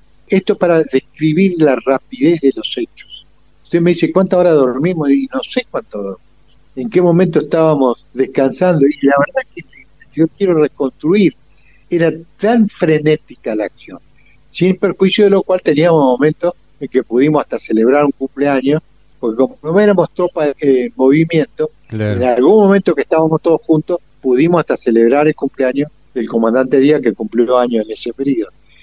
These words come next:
Speaker 1: Bueno, esa noche volvimos, nos faltaba un hombre, y le pregunto a Díaz, y Díaz me, no me acuerdo bien quién era, pero no estaba. ¿Qué había pasado?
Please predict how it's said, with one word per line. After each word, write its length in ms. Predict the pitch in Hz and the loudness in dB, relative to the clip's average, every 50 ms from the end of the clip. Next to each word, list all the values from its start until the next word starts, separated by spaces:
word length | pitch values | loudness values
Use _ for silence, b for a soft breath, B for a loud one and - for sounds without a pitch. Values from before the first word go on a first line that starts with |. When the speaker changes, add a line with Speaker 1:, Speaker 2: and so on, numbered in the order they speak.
| b b b _ _ - | b b b _ _ -6
Speaker 1:
Bueno, 200 | 170 175 165 170 | -2 0 2 2
esa 240 | 170 - 185 175 185 | 2 2 0 0 2
noche 240 | 202 208 - 202 | 2 2 2 2
volvimos, 720 | 180 165 160 156 160 202 202 202 208 226 220 - - - _ _ _ _ _ - | 4 4 4 4 4 4 4 4 4 2 0 -2 -8 -20 _ _ _ _ _ -10
nos 120 | 139 - | -8 -4
faltaba 340 | - 156 139 - 170 165 160 | -4 -4 -4 -2 -2 0 0
un 120 | 156 151 | 2 2
hombre, 300 | 147 131 - _ - - | 0 0 -2 _ -4 -4
y 40 | 185 | -2
le 80 | - 180 | -2 -2
pregunto 280 | - 165 170 - 156 147 | -4 -4 -4 -4 -2 0
a 40 | |
Díaz, 260 | 156 185 190 180 160 139 | 0 2 2 2 4 2
y 80 | 135 | 2
Díaz 240 | 143 165 165 160 151 - - | 2 4 2 2 2 -2 -6
me, 80 | - 269 - _ - 143 B B B B B B B _ _ _ _ - | -10 -10 -10 _ -20 -20 B B B B B B B _ _ _ _ -10
no 120 | 135 135 | -10 -6
me 100 | 139 139 | -4 -4
acuerdo 400 | - - - 175 180 165 165 160 | -4 -4 -4 -4 0 2 2 4
bien 180 | 156 170 170 156 - _ _ | 4 2 2 0 -2 _ _
quién 200 | - 156 156 156 | -2 0 2 2
era, 260 | 160 156 147 135 127 - _ _ _ | 4 4 4 2 0 -2 _ _ _
pero 200 | - 135 117 117 | -6 -2 0 0
no 80 | 143 156 | 0 0
estaba. 420 | 147 - - 240 220 160 123 - - - - - | -2 -4 -4 -2 -2 -2 -2 -2 -6 -10 -10 -4
¿Qué 60 | - | -2
había 200 | 175 190 202 190 | 2 2 2 2
pasado? 460 | - 165 - - 143 120 110 95 - | 0 -2 -4 -2 -2 -2 -2 -2 -6